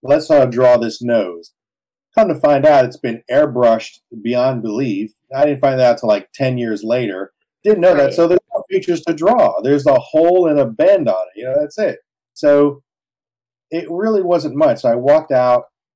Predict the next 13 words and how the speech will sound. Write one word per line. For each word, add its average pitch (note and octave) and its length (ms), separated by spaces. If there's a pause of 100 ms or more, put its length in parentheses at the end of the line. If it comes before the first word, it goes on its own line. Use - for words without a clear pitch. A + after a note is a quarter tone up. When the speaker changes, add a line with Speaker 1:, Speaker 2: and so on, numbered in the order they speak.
(160)
Speaker 1:
with A#2+ 220
no A#2+ 220
ex-, C3 260
no C3+ 440
knowledge A2+ 440
of G#2 60
it - 40
whatsoever, G2+ 720
and G#2 140
I G#2 100
had G#2+ 280 (100)
to G2 360 (1080)
apprentice, C#3+ 800